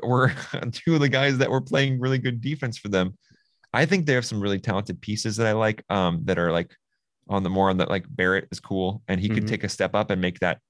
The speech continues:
Speaker 1: look really different. And Quickly could do, also do the same thing. I think Quickly was really awesome last year too, actually. He torched the Blazers in the games that I wa-, like, the two games I watched them play the Knicks. Like,
Speaker 2: Mm-hmm.
Speaker 1: he just was so good. Um,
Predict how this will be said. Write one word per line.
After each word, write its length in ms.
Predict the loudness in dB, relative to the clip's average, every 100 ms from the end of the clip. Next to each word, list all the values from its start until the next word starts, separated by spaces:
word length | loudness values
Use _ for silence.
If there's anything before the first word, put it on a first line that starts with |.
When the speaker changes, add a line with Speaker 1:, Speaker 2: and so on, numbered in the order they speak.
| -12
Speaker 1:
look 320 | -4 0 0 0
really 240 | 0 0
different. 440 | 0 -2 -4 -4 _ _ _ -6
And 140 | -4
Quickly 380 | -2 -2 2 2
could 160 | 2
do, 120 | 0 0
also 240 | -2 -2
do 80 | -2
the 80 | 0
same 180 | -2 0
thing. 180 | 0
I 100 | 2
think 140 | 0 0
Quickly 240 | -2 -2 -6
was 120 | -6
really 280 | -6 -6 -4
awesome 300 | -4 -4 -4
last 280 | -4 -6 -8
year 80 | -10
too, 260 | -6 -6 -6
actually. 420 | -8 -8 -10 -10 _ _ _ _ -2
He 120 | 0
torched 560 | 0 0 0 0 -4
the 80 | -6
Blazers 520 | -2 2 2 0 -2
in 60 | -2
the 60 | -2
games 380 | 0 0 0
that 100 | 0
I 80 | 0
wa-, 200 | 0 0
like, 160 | -2 -4
the 80 | -6
two 180 | -4 -2
games 240 | 0 0
I 60 | 0
watched 260 | 0 -2
them 120 | -8
play 140 | -4 -2
the 80 | -2
Knicks. 260 | -4 -2
Like, 160 | -2 -2
Speaker 2:
Mm-hmm. 80 | -2 -2
Speaker 1:
he 100 | -2
just 200 | -2 -4
was 180 | -6 -6
so 380 | -2 2 2
good. 320 | 2 2 2 -2 _ _ _ _ -2
Um, 480 | 0 2 2 0